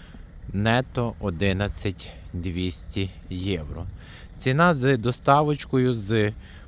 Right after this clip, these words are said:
послугами брокера, послугами банку, термінал буде вказана в темі даного відео.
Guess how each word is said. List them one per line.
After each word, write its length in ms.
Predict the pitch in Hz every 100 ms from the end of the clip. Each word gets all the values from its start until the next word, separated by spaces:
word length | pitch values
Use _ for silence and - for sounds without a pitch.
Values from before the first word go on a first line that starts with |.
| -
послугами 600 | 131 - 120 113 95 101
брокера, 640 | 87 123 147 - 117 127 127 - - -
послугами 640 | 113 107 98 92 101 90 87
банку, 600 | 117 139 131 - 117 110 - - - -
термінал 680 | 107 90 87 95 117 123 135 - - - - - -
буде 260 | 113 123 113
вказана 720 | 104 - 135 147 139 135 139 - - - - - - - - - 113
в 340 | 95 117 127
темі 460 | - 104 104 101 92
даного 600 | 98 98 95 98 98 101 - - - - - - - - - - -
відео. 640 | 92 107 101 76 78 76